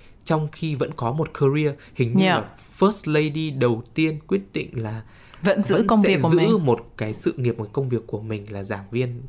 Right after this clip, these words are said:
Speaker 1: đại học. Thì, thì đấy, thì cái bản thân câu chuyện đấy đã thấy là, thế tức là những cái bà vợ trước đây á,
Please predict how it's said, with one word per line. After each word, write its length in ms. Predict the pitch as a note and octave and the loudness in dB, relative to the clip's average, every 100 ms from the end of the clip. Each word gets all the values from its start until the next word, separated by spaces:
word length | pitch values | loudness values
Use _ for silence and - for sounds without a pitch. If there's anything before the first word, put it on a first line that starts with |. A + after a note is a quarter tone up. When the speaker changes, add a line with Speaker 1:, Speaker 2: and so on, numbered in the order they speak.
| - - | -14 -8
Speaker 1:
đại 160 | A#2 | -6
học. 240 | A2 G2 - - - - | -6 -10 -12 -20 -20 -6
Thì, 300 | - C3 A#2 | 2 2 2
thì 120 | - A#2+ | 0 0
đấy, 180 | A#2 - | 0 -2
thì 160 | D3+ B2+ - _ _ - - - - | -4 -4 -10 _ _ -16 -16 -16 -8
cái 120 | - | -4
bản 140 | F#3+ - | -2 -2
thân 120 | D3+ | -2
câu 140 | F3+ F3 | -2 0
chuyện 180 | - | -2
đấy 100 | B2 | -2
đã 80 | C#3+ - | -6 -4
thấy 180 | C3 D3 | -2 -2
là, 120 | D3 - - | -4 -8 -12
thế 100 | - | -6
tức 140 | - | -2
là 60 | A#2+ | -2
những 140 | F2+ | -2
cái 140 | - C3 - | -4 -4 -2
bà 280 | C3+ A#2+ A2 | -4 -4 -2
vợ 180 | B2 - | -2 -2
trước 200 | - G3+ | -2 -2
đây 220 | E3 D3+ | 0 0
á, 80 | C#3+ | 0